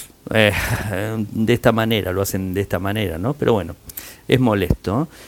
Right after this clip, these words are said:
¿eh? Eh, así que bueno, gente, eh, los dejo. Hoy un programa más extenso. Disculpen por la extensión del programa del día de hoy, pero eran cosas que, que tenía que contar. Saben que me pueden seguir en todas las redes sociales.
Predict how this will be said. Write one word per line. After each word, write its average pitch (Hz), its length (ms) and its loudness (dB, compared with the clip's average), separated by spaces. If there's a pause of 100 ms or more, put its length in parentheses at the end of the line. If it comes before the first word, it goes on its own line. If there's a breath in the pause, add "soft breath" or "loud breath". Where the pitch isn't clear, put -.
(140)
¿eh? 143 140 8
Eh, 127 60 10
así 120 180 4
que 185 60 2
bueno, 139 200 8
gente, 139 640 0
eh, 110 40 -4
los 123 160 2
dejo. 110 320 -2
Hoy 123 240 -2
un 117 100 -2
programa 113 400 2
más 104 220 -2
extenso. - 580 -6
Disculpen 101 680 0
por 95 160 -2
la 95 160 4
extensión 104 680 0
del 104 120 4
programa 101 380 2
del 101 80 0
día 107 200 4
de 123 60 4
hoy, 151 120 4
pero 95 340 0 (400 loud breath)
eran 101 260 0
cosas 107 300 0
que, - 340 -2
que 95 100 2
tenía 101 320 2
que 98 140 2
contar. 85 420 -2 (520 loud breath)
Saben 196 240 6
que 180 100 6
me 165 60 0
pueden 175 180 4
seguir 160 220 2
en 156 80 0
todas 151 160 6
las 143 100 2
redes 127 160 2
sociales. 190 560 -2